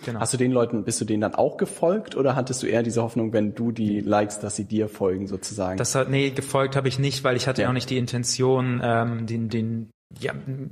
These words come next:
Speaker 1: ich, das war kein Interesse da meinerseits,
Speaker 2: Ja.
Speaker 1: weil es halt private Accounts waren.
Speaker 2: Ja.
Speaker 1: Ähm,
Speaker 2: Ah, verstehe.
Speaker 1: genau,
Speaker 2: Ja.
Speaker 1: genau. Aber natürlich trotzdem immer geschaut, okay, ist da irgendein Bild dabei, was mir denn gefällt? Und wenn nicht, äh, dann halt nicht, weil das wäre sonst auch einfach nur Maschinerie, die ich da anwerfe.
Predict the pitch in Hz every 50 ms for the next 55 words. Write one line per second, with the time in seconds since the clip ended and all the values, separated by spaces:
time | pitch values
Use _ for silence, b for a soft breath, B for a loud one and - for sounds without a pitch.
0 | 139 - 139 131 - 123 - 127 120 - 127 123 110 - 120 123 - - 127 123
1 | 120 123 120 117 113 95 - 113 104 - - 110 110 - 117 110 - - 123 117
2 | 120 117 117 - 120 110 - - 117 113 110 107 - 120 117 120 120 123 B B
3 | B 104 101 92 - - - - - 127 113 117 113 113 110 101 98 101 - -
4 | - - - - - 131 - - - 143 135 131 117 110 - - - - 123 120
5 | 113 110 104 - B B B - 143 151 160 156 151 - 160 151 - - 143 139
6 | - 147 156 139 143 135 131 127 - - 135 131 131 - - - 135 123 - 127
7 | - 131 120 120 123 123 123 120 110 117 113 110 110 101 - 120 110 113 107 104
8 | 101 - 113 107 107 104 101 104 104 110 110 110 113 113 110 - - - - -
9 | 110 104 104 104 104 110 104 104 107 104 104 120 123 123 - - - 107 107 104
10 | 104 104 104 - - - 101 - - - 110 110 104 107 104 104 - 110 107 107
11 | 110 107 - 110 107 113 110 107 107 104 104 B B B B B 120 117 - -
12 | 127 120 117 107 117 120 117 110 110 104 101 - 110 107 110 113 107 110 110 110
13 | - - 123 123 123